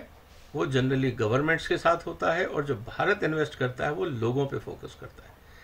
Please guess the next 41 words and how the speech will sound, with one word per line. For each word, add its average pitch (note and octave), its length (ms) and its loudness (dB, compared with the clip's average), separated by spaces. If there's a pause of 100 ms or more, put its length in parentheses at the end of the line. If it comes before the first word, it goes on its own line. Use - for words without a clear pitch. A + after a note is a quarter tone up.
(240)
इसलिए C4+ 360 4
जब G#3 180 6
भारत E3 360 0
invest D3+ 320 0
करता C3 260 0
है E3+ 60 0
तो - 120 -2
भारत B2 360 0
की D3+ 160 -6
goodwill A2+ 440 -4
काफ़ी F#2+ 340 -6
बढ़ F#2+ 200 -4
जाती D#2 320 -8
है, - 120 -20 (1200)
और C#3 120 2
लोगों F#3 400 6
में A#3 240 4
साख F#3 360 2
बढ़ाने G#2+ 460 2
के A2 120 -4
लिए D3+ 140 -4
मुझे A2 240 0
लगता - 300 -4
है G3 120 -6
भारत D3 340 0
सरकार G#2 420 0
को G#2 240 -4 (400)
खुद B3+ 240 6
और - 300 0 (180)
भारत F#3+ 320 4
के G#3+ 180 6
अच्छे - 360 4
private D3+ 380 4
sector C3 320 -2
को F3 160 -2
जिन C#3+ 240 -2
sectors C3 440 0
में D3 80 -4
वहाँ C#3 160 -2
potential G2+ 580 -4
है - 120 -6